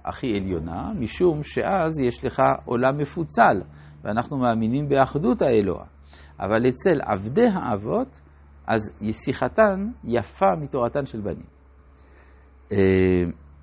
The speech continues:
לכן הכתוב מעריך בזה. אה, ויקח, פסוק י', ויקח העבד עשרה גמלים מגמלי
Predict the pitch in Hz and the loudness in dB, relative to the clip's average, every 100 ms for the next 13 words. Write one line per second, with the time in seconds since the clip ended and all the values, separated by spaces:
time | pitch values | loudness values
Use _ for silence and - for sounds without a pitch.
0 | - - - - - - - - - 120 | -20 -20 -20 -20 -20 -20 -20 -10 0 2
1 | 113 104 147 139 123 117 117 147 117 90 | 2 2 4 4 4 4 4 2 0 -4
2 | 73 - _ _ _ _ _ _ _ _ | -4 -16 _ _ _ _ _ _ _ _
3 | - _ _ _ _ - _ _ 98 95 | -20 _ _ _ _ -20 _ _ 0 4
4 | 92 90 90 87 87 90 _ - - - | 6 4 4 2 -2 -6 _ -20 -20 -20
5 | _ _ _ _ _ _ _ 90 113 123 | _ _ _ _ _ _ _ 4 6 6
6 | 117 - 190 208 - - _ 110 - 175 | 4 6 6 6 -2 -20 _ -8 -6 -6
7 | - 131 85 - _ _ _ _ _ - | -2 -2 -4 -8 _ _ _ _ _ -20
8 | - _ _ 85 107 127 123 - 190 202 | -20 _ _ -2 2 4 2 4 4 6
9 | 190 - 127 117 170 131 117 156 170 - | 2 -4 -2 0 0 2 0 0 -4 -8
10 | - 123 - 127 117 160 156 127 113 98 | -6 -6 -2 0 4 4 4 2 0 0
11 | 92 123 156 180 - 113 113 110 110 117 | 2 2 0 -2 -6 -6 -4 0 4 4